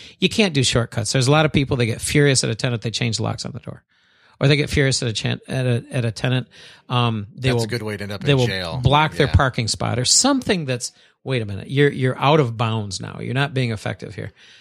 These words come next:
Speaker 1: I just immediately go to the courts. I just m-, keep it legal, keep it above board. Everything's very easy to explain. And when it's a judge that says you're a bad guy, it's no longer Doug Benson just acting like he's being a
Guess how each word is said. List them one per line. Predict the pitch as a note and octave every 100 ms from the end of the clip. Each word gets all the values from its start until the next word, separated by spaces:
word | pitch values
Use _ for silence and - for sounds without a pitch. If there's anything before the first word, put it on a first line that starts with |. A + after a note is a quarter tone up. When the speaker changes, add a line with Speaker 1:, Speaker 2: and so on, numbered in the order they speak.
| - - - _
Speaker 1:
I | - G3
just | D#4 -
immediately | B2+ B2+ D3 A#2
go | A#2+
to | B2+
the | A2
courts. | - A#2+ B2 -
I |
just | A#2 G#2+ -
m-, | A2 - -
keep | - B2+ C#3
it | C3
legal, | B2 C3 C3
keep | - B2+
it | D3
above | C#3 D3
board. | C3 C3 C3+
Everything's | A#2 C3 D#3 B2
very | B2 D3
easy | A#2+ B2+ C#3+
to | C#3+
explain. | D3+ - B2 C3+ C3+ - - - _
And | - B2+ B2 A#2 A2 _ _ -
when | C3+ D3
it's | C#3
a | B2+
judge | A2+ A2 D3 A3 F3
that | - A2+
says | - A2+ A2 G#2
you're | G#2+
a | G#2
bad | G#2+ G2+ G#2
guy, | G#2 A2+
it's | E3 B3
no | B3
longer | G3+ E3+ B2+
Doug | A2+ A#2+ A#2
Benson | A2 C3+ - G#2 G2
just | G2+ G#2 G#2+
acting | G#2 - G#2
like | G2+ G2
he's | - G#2 F#2+ -
being | - G#2
a | G2+